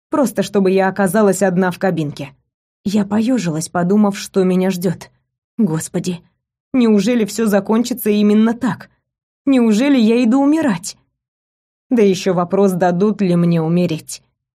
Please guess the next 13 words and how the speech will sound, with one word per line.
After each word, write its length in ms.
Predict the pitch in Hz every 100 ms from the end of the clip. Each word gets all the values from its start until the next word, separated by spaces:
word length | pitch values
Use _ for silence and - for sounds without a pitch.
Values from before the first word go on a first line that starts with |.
| _ _ -
Я 240 | 202 214
сжала 340 | 185 185 214 190
кулаки, 500 | 190 190 190 254 254
будучи 440 | 175 214 220 226
не 140 | 202 196
в 40 |
силах 520 | - 247 262 262 - _
решиться 640 | - 262 240 - 202 - 208
окончательно. 800 | 208 208 202 208 185 156 139 - _ _ _ _ _
И 140 | 269 226
в 80 |
этот 260 | 190 185 170
момент 560 | 170 160 208 247 254